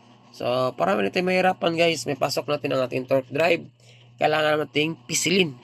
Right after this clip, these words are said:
ng maigi hanggat sa ating makakaya, guys. Kasi itong sitwasyon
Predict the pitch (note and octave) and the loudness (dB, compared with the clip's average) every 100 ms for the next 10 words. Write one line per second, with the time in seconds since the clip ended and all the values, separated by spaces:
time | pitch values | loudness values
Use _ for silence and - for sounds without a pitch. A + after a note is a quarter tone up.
0 | - - - - C3 C3 B2+ B2 A2+ A#2 | -20 -20 -20 -8 -4 -2 -2 -4 -4 -2
1 | C3+ C3+ - - A#2+ A#2+ B2 - - - | 0 0 0 -2 -2 -4 -6 -14 -20 -18
2 | - A2+ G2+ F#2+ F2+ F#2 - - - - | -6 -4 -2 0 2 0 -2 -8 -8 -8
3 | D3+ G3 F#3+ - - - E3+ E3 C#3+ - | -2 0 0 -2 -6 -4 -4 -4 -6 -8
4 | D#3+ D3+ D#3 | -6 -4 -2